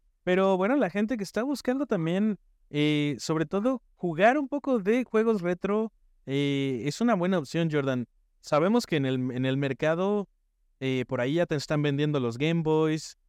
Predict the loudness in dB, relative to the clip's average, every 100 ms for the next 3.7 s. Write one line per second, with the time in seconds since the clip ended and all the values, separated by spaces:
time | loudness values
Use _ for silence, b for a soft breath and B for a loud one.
0 | _ -6 -6 -2 -2 0 0 -2 -4 -4
1 | -4 -4 -6 -8 _ _ _ -8 -4 -2
2 | -2 -2 -4 -6 -4 -2 -2 -2 -2 0
3 | 0 2 2 0 -2 -4